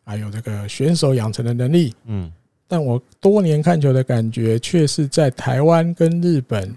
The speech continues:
Speaker 1: 部分职业球团的球员养成能力，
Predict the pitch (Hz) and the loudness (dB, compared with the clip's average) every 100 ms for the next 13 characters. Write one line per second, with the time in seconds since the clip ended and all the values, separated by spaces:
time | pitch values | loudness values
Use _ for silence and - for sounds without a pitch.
0 | _ - 165 143 170 135 131 139 147 131 | _ -2 0 2 2 0 -2 0 0 0
1 | 123 123 123 - 127 151 165 139 139 127 | -2 -2 -4 -4 0 2 2 2 0 -2
2 | 110 113 - 117 123 131 139 170 160 | -4 -4 -2 -2 -2 -2 2 2 2